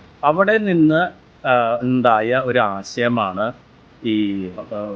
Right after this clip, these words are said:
ഹോസ്പിറ്റലിൽ ഭക്ഷണം കൊടുക്കുക എന്നുള്ളത്. അതൊരു പത്ത് ഇരുപത്തഞ്ച് കൊല്ലത്തോളം അത് തുടർന്നു.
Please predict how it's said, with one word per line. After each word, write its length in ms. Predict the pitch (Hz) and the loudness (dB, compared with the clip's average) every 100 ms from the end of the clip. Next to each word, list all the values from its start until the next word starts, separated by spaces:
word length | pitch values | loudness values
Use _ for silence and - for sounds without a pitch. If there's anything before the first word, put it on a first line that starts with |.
| 101 - - | -14 -16 -4
ഹോസ്പിറ്റലിൽ 600 | 110 110 - 110 107 120 | -2 -2 -8 -6 -4 -4
ഭക്ഷണം 440 | 113 120 - 110 110 | -4 -4 -6 -10 -8
കൊടുക്കുക 400 | 98 - 101 101 | -10 -8 -8 -8
എന്നുള്ളത്. 300 | 104 98 - - - | -12 -14 -16 -20 -16
അതൊരു 240 | - 151 165 | -10 -6 -6
പത്ത് 140 | 165 | -2
ഇരുപത്തഞ്ച് 420 | 165 160 160 147 156 | -2 0 -2 -2 -2
കൊല്ലത്തോളം 520 | 143 127 131 127 127 - - - - | -2 -2 0 0 0 -6 -18 -16 -10
അത് 120 | 127 120 | -8 -2
തുടർന്നു. 320 | 131 110 80 | -2 -4 -10